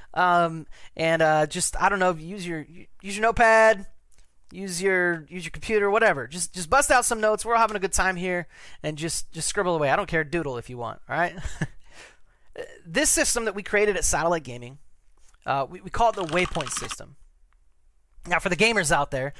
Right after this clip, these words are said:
you probably have a good idea of where I'm going with the name Waypoints, right? For those of you that don't, in, in gaming culture, waypoints are often, uh, locations on the map.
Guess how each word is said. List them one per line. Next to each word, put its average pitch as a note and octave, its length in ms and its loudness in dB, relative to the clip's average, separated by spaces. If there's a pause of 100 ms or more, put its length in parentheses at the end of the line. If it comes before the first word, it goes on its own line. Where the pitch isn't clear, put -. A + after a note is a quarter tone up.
(320)
you F#3+ 140 -6
probably D#4+ 560 2
have B3 160 4
a A3 40 2
good G#3+ 140 6
idea F#3 240 2
of D#3+ 100 0
where D#3+ 140 -2
I'm C#3+ 140 -4
going D#3 340 0
with C#3 160 -10
the C#3 80 -6
name A#2+ 340 -10 (120)
Waypoints, B2+ 540 -12 (120)
right? C3 220 -6 (1200)
For A3 40 -2
those C#4+ 180 4
of C4+ 40 -6
you C#4 60 -6
that G3+ 140 -4
don't, G#3 300 4
in, G#3 100 -10
in G#3 240 -6
gaming B3+ 260 2
culture, G#3 400 0
waypoints A3 540 0
are F3 120 2
often, E3 520 0
uh, C#3+ 260 2
locations G3 600 0
on F#3+ 100 4
the D3 80 0
map. D3 320 0